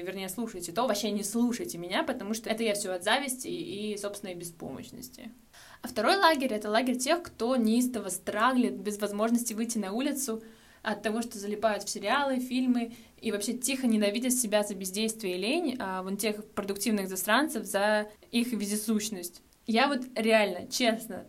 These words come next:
заблочила несколько людей с их продуктивными историями в Инстаграме, просто потому что сил больше нет смотреть на то, как они качают свои задницы, в то время как моя ж-, женская участь, сидя на карантине, приближается к отметке в метр.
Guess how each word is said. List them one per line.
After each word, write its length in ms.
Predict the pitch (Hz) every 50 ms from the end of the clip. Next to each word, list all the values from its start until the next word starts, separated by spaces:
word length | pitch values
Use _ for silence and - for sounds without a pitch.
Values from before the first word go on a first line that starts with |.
| -
заблочила 560 | 220 214 208 208 214 220 262 - - 285 240
несколько 420 | 220 220 226 226 226 226 214 - 196
людей 360 | 190 185 180 202 233 302 339
с 60 | -
их 100 | 247 247
продуктивными 640 | - 226 208 208 214 214 - 254 240 233 226 214 196
историями 480 | 190 - - 214 233 330 370 294 240 214
в 60 | 202
Инстаграме, 580 | 208 - - 202 196 196 185 185 180 175 - - - - - - _ -
просто 280 | 220 214 214 220 208
потому 260 | 202 208 202 202 220 233
что 140 | 233 226 220
сил 360 | - - - - 240 220 214
больше 340 | 196 196 190 180 180 - 202
нет 200 | 196 196 196 190
смотреть 400 | - 202 180 185 185 196 226 254
на 120 | 247 214
то, 100 | - 202
как 140 | 220 220 220
они 160 | 202 196 196 196
качают 400 | - 185 - 226 214 214 214 214
свои 180 | - 202 208
задницы, 680 | 202 196 208 196 190 185 185 180 175 - - - - - - - - _ _ _ _
в 60 | _ -
то 100 | 226 214
время 220 | 240 247 226 220
как 140 | 220 202 -
моя 380 | 208 196 196 208 240 277 294
ж-, 340 | 262 220 202 - - - - - - _ _ -
женская 640 | - 190 190 214 214 208 202 202 - - 196 185
участь, 520 | 185 214 220 220 - 196 180 - - - - - _ _
сидя 280 | - - 247 240 214 196
на 120 | 190 185
карантине, 460 | 185 - 190 190 190 202 277 320 277 220
приближается 560 | - - 196 196 190 202 214 240 233 - -
к 60 | -
отметке 400 | 190 - 220 220 214 - - 202
в 100 | 185 190
метр. 440 | 214 220 196 180 - - 156 -